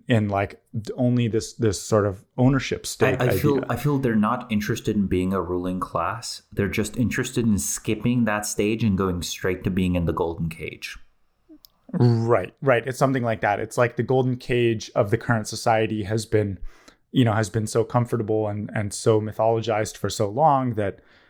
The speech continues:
Speaker 1: that people just, that's, that's directly what they want. They just wanna, like, you know, go to Yale and, and dress like a wasp and, and have wealth and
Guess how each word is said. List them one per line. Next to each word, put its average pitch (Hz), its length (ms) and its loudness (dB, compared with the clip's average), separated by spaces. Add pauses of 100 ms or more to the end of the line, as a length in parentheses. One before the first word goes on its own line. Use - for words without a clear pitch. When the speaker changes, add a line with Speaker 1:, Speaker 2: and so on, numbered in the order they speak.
(160)
Speaker 1:
that 117 200 2
people 107 400 0
just, 98 320 -6 (220)
that's, 110 320 2
that's 120 260 0
directly 110 460 -2
what 101 180 -2
they 101 140 -2
want. 95 320 -8
They 104 100 -2
just 101 220 -8
wanna, 104 220 0
like, 95 300 -4 (520)
you 120 120 6
know, 101 140 0
go 107 220 4
to 110 60 0
Yale 104 480 0
and, 95 360 -6
and 98 380 0 (100)
dress 104 320 0
like 101 140 -2
a 104 60 -2
wasp 98 520 0
and, 104 380 -2
and 95 200 -2
have 95 220 -2
wealth 101 500 0
and 98 400 -4